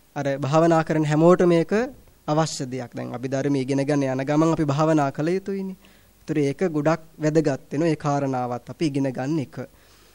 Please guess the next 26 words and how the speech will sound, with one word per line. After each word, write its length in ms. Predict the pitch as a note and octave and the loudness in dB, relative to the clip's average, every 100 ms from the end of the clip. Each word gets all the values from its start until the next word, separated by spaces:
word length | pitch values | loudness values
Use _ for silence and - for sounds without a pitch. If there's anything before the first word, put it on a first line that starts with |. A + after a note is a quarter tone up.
| _ | _
ඒතර 220 | _ G3+ | _ 2
ඒ 160 | F3+ F3 | 4 4
අපිට 280 | D#3 F3+ F3 E3 D#3 - - _ _ _ _ D#3 | 4 4 4 2 0 -2 -12 _ _ _ _ 0
විමසා 420 | E3+ F#3+ D#3+ C3+ | 2 4 2 0
සිටියේ 360 | C#3 - G3+ | -4 -2 2
මේ 140 | F3 D#3+ | 2 0
තමන්ට 540 | D#3 D#3 E3+ F#3+ G3 G#3 F#3 | 2 2 2 0 -2 0 0
ගැළපෙන 500 | D3+ D3+ E3+ E3+ C#3 C3 - | 2 2 4 2 0 -2 -8
සප්‍රාය 720 | - D3+ C#3+ - F#3 F3 D#3 | -4 -2 -2 2 6 6 6
වන 180 | C3+ C3 | 2 -4
චරිතය 500 | C3 D3 C3+ B2+ C3+ | -6 -6 -6 -8 -8
අපි 300 | B2+ A#2+ D#3 A#3 - - - - | -8 -6 -2 -2 -6 -18 -20 -6
තෝරාගන්නේ 840 | - D#3+ D#3 D3 C#3 C3+ C3 D#3+ G#3 | 6 8 8 6 4 0 0 -2 -2
කවර 340 | - D3+ D3+ | 0 2 4
ආකාරයකින්ද 960 | C#3 C3 - C3+ C3 B2+ - E3+ C3 B2 B2+ | 2 0 -2 -2 -2 -4 0 2 2 -2 -8
කියන 200 | - C#3+ | -4 -4
එක 180 | C3+ D#3 A#3 B3 - _ | -4 -4 -4 -6 -16 _
අද 160 | D3+ G3 | -2 2
හැමෝටම 540 | E3+ E3 F3 F#3 G3 | 4 6 6 4 0
තියෙන 260 | G3 A3+ F#3+ | 0 0 2
ගැටලුවක්. 480 | D3+ D3+ C3+ B2 - _ _ _ _ _ _ _ - - _ | 2 0 -4 -6 -10 _ _ _ _ _ _ _ -20 -20 _
කියන 200 | - E3+ | -2 0
බොහෝ 300 | D3 D#3 F3+ | 2 4 6
දෙනා 300 | F3 F3 F3+ D#3 | 6 4 4 4
භාවනා 640 | C#3+ D#3 D#3+ E3 D#3 - - _ | 2 2 4 4 2 -2 -12 _
කරනවා. 640 | - E3 D#3+ B2 B2+ F3+ | -6 -2 -2 -4 -6 -6